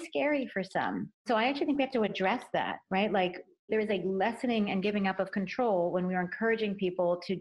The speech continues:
facilitate for themselves, and a little bit of fear that we don't need the institution. And what I would argue is, of course you need the institution, but you may need it in a different way. Because I'm telling you, most people eat alone.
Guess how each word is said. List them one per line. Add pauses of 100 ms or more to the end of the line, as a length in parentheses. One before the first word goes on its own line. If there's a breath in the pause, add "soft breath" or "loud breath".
(160)
facilitate
for
themselves, (220)
and
a
little
bit
of
fear (140)
that (200)
we
don't
need
the
institution.
And
what
I
would
argue
is,
of (120)
course
you
need (140)
the
institution, (240)
but
you
may
need
it
in
a
different
way. (100)
Because (280)
I'm
telling
you,
most
people
eat
alone.